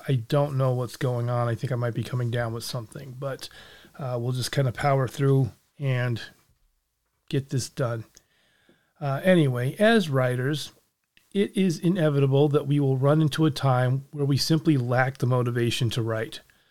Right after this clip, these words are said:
There are many reasons that can cause this. We might be tired, we might lack an idea that excites us, maybe the current work in progress is stuck and you're unable to move it forward. It happens to the best of us. As always,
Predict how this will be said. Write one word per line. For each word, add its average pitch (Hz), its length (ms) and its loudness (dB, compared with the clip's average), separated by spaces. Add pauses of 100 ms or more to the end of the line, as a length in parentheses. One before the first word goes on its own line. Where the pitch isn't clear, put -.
(360)
There 175 160 8
are 175 40 6
many 220 280 2
reasons 151 560 2
that 139 100 0
can 127 140 0
cause 113 400 0
this. - 400 -12
We 135 60 -6
might 127 220 -4
be 117 120 -6
tired, 160 680 0
we 131 80 -2
might 127 380 -4
lack 131 240 -2
an 120 80 -2
idea 135 560 0
that 123 180 -2
excites 156 600 -2
us, 151 280 0 (760)
maybe 165 420 6
the 143 100 2
current 147 360 0
work 135 280 0
in 113 80 -4
progress 135 580 0
is 117 100 -8
stuck 139 460 -2
and 127 140 0
you're 123 140 -6
unable 135 440 2
to 113 80 -2
move 123 240 0
it 120 100 -12
forward. 117 540 0 (480)
It 151 120 -4
happens 208 480 2
to 165 80 -8
the 165 100 0
best 120 340 -2
of - 100 -12
us. - 300 -12 (480)
As 143 240 4
always, 165 640 0